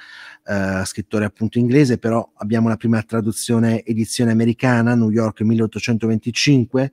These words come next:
del saggio sulla formazione del carattere umani, del carattere umano, poi dei testi pubblicati a Salem, sul mondo invisibile, abbiamo tutti i testi di carattere religioso, dei quaccheri, eh, sul sistema penitenziario americano,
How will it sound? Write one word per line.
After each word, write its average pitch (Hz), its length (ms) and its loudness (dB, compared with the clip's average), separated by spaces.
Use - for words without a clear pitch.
del 113 160 -2
saggio 113 340 0
sulla 107 400 -2
formazione 123 520 2
del 113 120 0
carattere 117 360 -2
umani, 104 440 2
del 110 240 -4
carattere 120 420 0
umano, 107 460 2
poi 127 220 4
dei 113 160 2
testi 113 480 -2
pubblicati 113 500 -2
a 117 80 0
Salem, 101 720 0
sul - 220 -4
mondo 107 280 2
invisibile, 117 640 4
abbiamo 110 440 0
tutti 131 240 -2
i 123 40 0
testi 113 360 -2
di 104 100 -4
carattere 110 380 0
religioso, 110 640 2
dei 101 200 -2
quaccheri, 117 600 -2
eh, 110 320 -2
sul 120 240 -2
sistema 123 380 -2
penitenziario 120 600 0
americano, 113 720 0